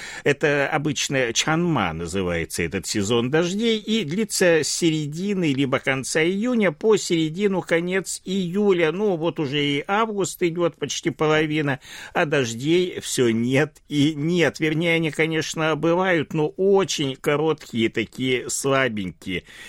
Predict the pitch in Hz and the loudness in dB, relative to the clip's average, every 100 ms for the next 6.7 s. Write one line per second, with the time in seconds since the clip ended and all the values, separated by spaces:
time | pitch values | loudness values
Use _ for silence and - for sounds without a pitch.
0 | - 190 214 135 190 185 185 202 202 165 | -6 0 0 0 -4 -2 -2 0 0 -2
1 | 135 143 139 151 165 147 123 104 127 113 | -2 -2 -2 0 0 -2 -6 -4 -4 -2
2 | 120 120 131 147 147 151 165 - 180 170 | 0 0 2 2 0 0 0 0 2 2
3 | - 117 110 98 135 147 143 - 117 110 | 0 0 0 0 -2 0 -2 -2 -2 0
4 | 120 127 139 113 135 131 80 98 110 131 | 0 0 -2 -2 -2 -2 -4 -2 0 0
5 | 117 - 110 101 104 104 95 90 85 78 | 0 0 0 0 2 0 0 -2 -2 -4
6 | 78 80 71 - - - - | -4 -6 -8 -12 -10 -10 -10